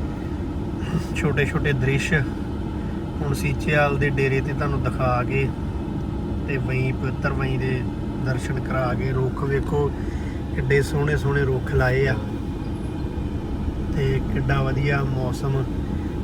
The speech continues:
ਇੱਥੇ ਬਹੁਤ ਤਰ੍ਹਾਂ ਦੇ ਜੀਵ ਜੰਤੂ ਰਹਿਣ ਡਏ ਪਏ ਹੁਣ। ਇੱਕ ਇਹ ਸੁਲਤਾਨਪੁਰ ਨੂੰ ਬਹੁਤ ਵੱਡੀ ਦੇਣ ਆ ਬਾਬਾ ਜੀ ਦੀ,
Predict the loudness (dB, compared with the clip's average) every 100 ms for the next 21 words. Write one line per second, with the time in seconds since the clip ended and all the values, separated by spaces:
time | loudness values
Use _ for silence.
0 | -4 -4 -4 -2 0 0 2 2 2 2
1 | 4 4 4 2 2 2 2 2 2 2
2 | 2 2 4 4 2 2 4 2 2 0
3 | 0 -2 -2 -2 -2 -2 0 0 0 0
4 | 0 0 2 2 4 2 4 4 4 4
5 | 2 4 4 4 2 2 4 4 2 2
6 | 2 2 2 4 4 4 4 2 -2 -4
7 | -4 -2 0 0 2 2 2 0